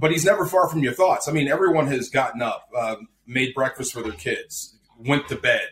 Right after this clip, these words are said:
did everything they needed to do during the day, and still thought about him. So same for football players. Um, y-, you have to compartmentalize and move on, all while keeping concern for your brother. Uh, but it is, it's hard, man. I mean, look, I, I've seen guys go limp.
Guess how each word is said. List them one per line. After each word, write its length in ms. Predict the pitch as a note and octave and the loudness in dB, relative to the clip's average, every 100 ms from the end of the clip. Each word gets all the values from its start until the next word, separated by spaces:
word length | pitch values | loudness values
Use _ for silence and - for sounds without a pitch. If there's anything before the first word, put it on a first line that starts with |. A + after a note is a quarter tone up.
| - | -4
did 140 | C#3+ | 0
everything 380 | C#3 D3+ C#3+ C#3 | 2 2 0 0
they 100 | B2 | 0
needed 300 | B2+ B2+ A#2+ | 0 -2 -6
to 80 | A#2 | -4
do 240 | B2+ A#2 | -2 0
during 320 | - C3 B2+ | 0 0 0
the 80 | A#2 | 0
day, 280 | A#2 B2+ G#2 A2+ | -2 -2 -2 -4
and 100 | A#2+ | -6
still 360 | - C3+ B2+ | 0 2 2
thought 260 | - B2+ A#2+ | 2 0 2
about 280 | A2+ A2+ A2+ | 0 -2 -2
him. 200 | B2 - | -6 -6
So 380 | - B2+ B2 - _ _ | -4 -4 -4 -10 _ _
same 240 | - F#3 F#3+ | 0 2 2
for 140 | E3+ | -2
football 380 | F3+ F3+ D#3+ D#3 | -2 0 0 2
players. 440 | D3+ D#3 E3+ - _ _ _ | 2 0 0 -6 _ _ _
Um, 460 | C#3 C3+ C3 B2 B2 | 2 4 4 0 -6
y-, 140 | C3+ C3 | -10 -6
you 240 | C3+ C3 | 0 2
have 300 | D3 D#3+ D#3+ | 2 2 0
to 260 | E3 D3 C#3 | 0 0 0
compartmentalize 840 | C3 C3+ D3+ D3+ C#3+ C3+ C3+ B2+ | 0 2 2 2 2 4 2 2
and 100 | B2+ | 0
move 160 | C3 C3 | 0 2
on, 320 | C#3 B2 A#2 | 4 4 2
all 300 | B2 C#3 C#3 | 0 2 2
while 280 | C3+ C3 B2+ | 4 4 2
keeping 520 | - C#3+ B2+ A#2+ A#2 | -2 -4 -2 -2 -2
concern 540 | - A#2+ - C3+ B2 A#2 | -4 -4 2 2 2 0
for 180 | C3 | 0
your 140 | A2+ G2+ | 0 2
brother. 300 | D#3 G#2+ G#2 - - _ | 2 2 -2 -14 -20 _
Uh, 220 | C#3 C#3 C3 | 2 4 4
but 140 | C#3+ | 2
it 80 | D#3+ | 4
is, 300 | F#3+ F#3+ - | 6 4 2
it's 140 | D#3+ - | -2 2
hard, 300 | F#3+ G#3+ - | 6 6 6
man. 220 | D3 D#3 | 4 4
I 40 | |
mean, 220 | E3 D3+ | 4 4
look, 220 | D#3+ D3+ - _ _ - - | 4 2 0 _ _ -6 0
I, 120 | C#3 | 2
I've 140 | C#3+ | 2
seen 200 | - F3 | 2 4
guys 240 | D#3 D#3+ D3+ | 4 4 4
go 160 | D3 | 2
limp. 320 | B2+ C3+ G3+ | 4 2 2